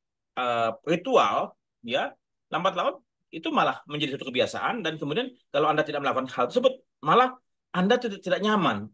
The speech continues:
tidak seakan-akan tidak, tidak hidup gitu loh, ya. Jadi ini yang saya mau coba sampaikan kepada Anda semua, supaya menulis itu akan dijadikan suatu kebiasaan. Awalnya mungkin akan membuat Anda, eh,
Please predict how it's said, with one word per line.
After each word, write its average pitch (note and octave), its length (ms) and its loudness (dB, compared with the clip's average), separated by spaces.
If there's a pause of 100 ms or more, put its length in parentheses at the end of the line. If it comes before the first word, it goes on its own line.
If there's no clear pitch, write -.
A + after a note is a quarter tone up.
tidak D#3+ 240 2
seakan-akan F3+ 320 -4
tidak, D3+ 220 -2 (100)
tidak E3 240 0
hidup G3 160 4
gitu G#2 160 -4
loh, - 80 -14 (160)
ya. C#3 320 -2
Jadi C3+ 140 0 (100)
ini G3+ 80 2
yang D#3+ 80 2
saya D#3 160 0
mau C#3 80 -6
coba C3 320 -4 (400)
sampaikan C3+ 400 0
kepada B2 160 2
Anda A2+ 80 -4
semua, C3 240 0
supaya B2 480 -2 (800)
menulis D3+ 320 0
itu B3 160 2
akan E3 400 0
dijadikan C#3 320 0
suatu D3 400 -2 (160)
kebiasaan. C#3+ 480 0
Awalnya C#3 400 4
mungkin D#3+ 480 -4 (320)
akan C#3+ 400 -2
membuat C3+ 320 2
Anda, C#3 400 2 (480)
eh, C3 720 0